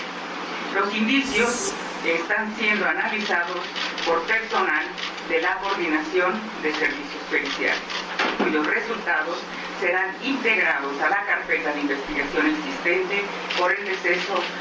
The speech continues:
de las dos víctimas. Quiero destacar que se trata de una investigación que ya se venía haciendo con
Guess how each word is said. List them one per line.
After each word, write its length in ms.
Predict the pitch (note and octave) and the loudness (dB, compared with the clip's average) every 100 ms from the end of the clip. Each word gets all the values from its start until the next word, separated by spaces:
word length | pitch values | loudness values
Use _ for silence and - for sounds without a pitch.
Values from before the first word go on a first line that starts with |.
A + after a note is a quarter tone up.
| - | -4
de 100 | E3+ | 0
las 180 | D#3 D3+ | 2 2
dos 140 | D3+ D#3 C#3 | 0 0 -2
víctimas. 500 | C#3 - - D#3+ - - - - - - - - - - | -4 -4 -4 -4 -4 -4 -4 -2 -2 -4 -4 -4 -4 -2
Quiero 240 | B3 C4 B3+ | 0 2 2
destacar 580 | A3 F#3+ - D#3 D3+ - - - - - - | 0 0 2 2 0 -2 -6 -8 -8 -6 0
que 140 | F#4 | 2
se 140 | - F3+ | 2 2
trata 520 | G3+ G3+ A3 - - - - - - - | 2 2 2 2 2 0 -6 -10 -6 0
de 160 | - - - - | 2 2 0 2
una 160 | - | 2
investigación 840 | A3+ - - - D3+ - - F#3 F3+ A#3 A#3 - - - - | 2 2 0 -2 -4 -4 -2 2 2 0 -2 -6 -6 -4 0
que 200 | E3 E3 | 2 4
ya 160 | F#3 - - | 2 0 0
se 80 | A#3+ | 2
venía 420 | - D#3 E3+ - - - | 2 2 2 2 2 2
haciendo 520 | D3+ - F#3 F3+ F3+ G3 - - - - - - F#3 | 0 2 2 4 2 0 -4 -6 -8 -8 -8 -4 2
con 260 | F#3 F3+ | 4 4